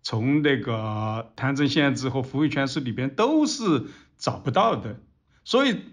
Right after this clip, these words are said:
今天我们再来看这些他引用的蒲松龄，当然也可以商榷，但是我觉得是有必要的。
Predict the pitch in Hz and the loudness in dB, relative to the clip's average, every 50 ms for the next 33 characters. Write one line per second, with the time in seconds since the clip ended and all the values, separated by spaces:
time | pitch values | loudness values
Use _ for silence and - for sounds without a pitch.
0 | - _ _ - 196 190 185 196 208 190 143 120 135 143 196 208 202 180 160 156 | -20 _ _ -2 2 4 6 6 6 4 4 2 2 2 4 4 4 4 4 2
1 | 123 - - 160 151 135 123 113 127 123 104 113 107 - - 135 135 127 104 95 | 2 0 0 2 2 2 0 -2 -2 -4 -4 -4 -6 -4 -2 -2 -2 0 -2 -4
2 | 98 98 98 117 143 139 127 117 107 - - - 113 113 - - 123 120 113 104 | -4 -4 -4 -4 -2 -2 -2 -4 -6 -8 -10 -12 -12 -10 -6 -2 0 2 2 2
3 | 101 101 - - - _ _ _ _ _ _ _ _ - 254 269 294 302 277 247 | 0 -2 -6 -10 -14 _ _ _ _ _ _ _ _ 0 2 4 4 6 6 4
4 | 233 214 180 147 139 151 208 147 - - - - 147 135 127 127 131 165 202 240 | 4 2 2 2 4 4 2 2 0 -4 -2 0 2 4 4 4 4 4 4 4
5 | 277 226 180 135 110 104 - - 170 160 170 185 180 - - - 175 135 - - | 2 2 0 -2 -4 -4 -2 0 0 0 2 0 -2 -2 0 0 0 0 -2 -6
6 | - _ _ _ _ _ - 220 220 170 214 196 135 117 110 98 101 - 131 120 | -12 _ _ _ _ _ 0 2 2 4 4 2 2 2 -2 -4 -4 -4 -2 0
7 | 135 143 143 143 - - - 165 160 151 135 120 107 101 95 98 98 - 131 127 | 0 0 0 0 0 -2 -2 0 0 0 0 -2 -2 -4 -6 -8 -6 -4 -2 0
8 | 127 123 113 107 101 113 - | 0 0 0 -2 -4 -8 -12